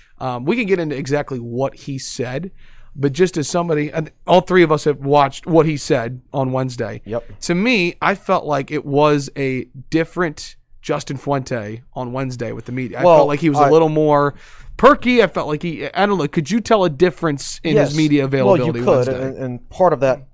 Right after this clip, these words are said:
Speaker 2: could have been, you know, that he just made an effort to. Like, he, he, he realized, "I need to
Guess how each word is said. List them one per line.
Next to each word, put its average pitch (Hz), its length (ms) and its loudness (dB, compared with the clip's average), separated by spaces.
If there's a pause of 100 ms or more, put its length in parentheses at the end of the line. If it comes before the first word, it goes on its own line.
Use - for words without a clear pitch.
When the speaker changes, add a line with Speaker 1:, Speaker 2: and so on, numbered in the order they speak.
Speaker 2:
could 139 160 -6
have 123 100 -12
been, 117 380 -6 (1700)
you 120 60 -10
know, 107 80 -2
that 113 160 -4 (800)
he 113 120 -14
just 110 220 -14
made 123 200 -4
an 110 80 -8
effort 113 320 -4
to. 117 200 -16 (160)
Like, 104 280 -10 (200)
he, 110 160 -16
he, 110 320 -14
he 113 140 -10
realized, 113 640 0
"I 117 140 -10
need 113 140 -12
to 110 200 -10